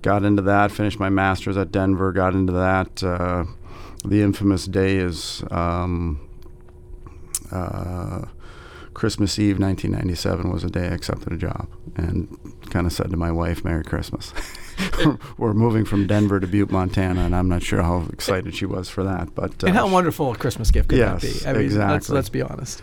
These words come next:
Speaker 1: So, uh, and that started the coaching journey, and, uh, ended up, uh,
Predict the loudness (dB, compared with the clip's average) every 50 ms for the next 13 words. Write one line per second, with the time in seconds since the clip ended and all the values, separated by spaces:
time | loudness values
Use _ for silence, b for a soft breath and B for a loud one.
0 | -16 -14 -12 -4 -2 0 0 0 0 0 0 0 0 0 0 0 0 0 0 0
1 | 2 2 4 4 4 2 0 0 2 2 2 2 0 0 0 0 0 0 2 2
2 | 2 2 4 4 4 2 2 0 -4 -6 -8 -6 -4 -2 -2 -2 -2 0 0 0
3 | 2 0 0 0 0 0 0 0 0 0 0 0 0 0 -2 -2 0 0 0 2
4 | 2 4 4 2 2 0 -4 -10 B B B B B B B B B B B B
5 | B B B -2 0 2 2 2 0 0 0 0 0 -2